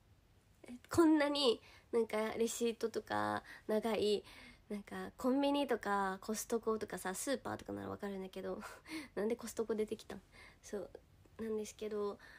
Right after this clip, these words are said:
普通に映画館よ。こんな買う人絶対におらんよ。だけん、ほんまに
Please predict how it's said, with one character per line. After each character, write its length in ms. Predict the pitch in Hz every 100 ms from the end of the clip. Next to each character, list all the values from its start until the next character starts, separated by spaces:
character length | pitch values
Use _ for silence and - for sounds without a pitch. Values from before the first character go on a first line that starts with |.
| - -
普 80 |
通 200 | - -
に 140 | 240 226
映 80 | 233
画 120 | 254
館 280 | 214 190 185
よ。 140 | 196 - - - -
こ 140 | 208
ん 160 | 269 311
な 260 | 302 220 - _
買 140 | - 247
う 40 |
人 140 | 226 -
絶 140 | - -
対 140 | 403
に 100 | 349
お 60 | 294
ら 80 | 277
ん 120 | 208
よ。 100 | 180 - - - - - - - - - - - - - -
だ 60 | 196
け 160 | 190
ん、 40 | 185
ほ 120 | 202
ん 80 | 214
ま 60 |
に 220 | 220 214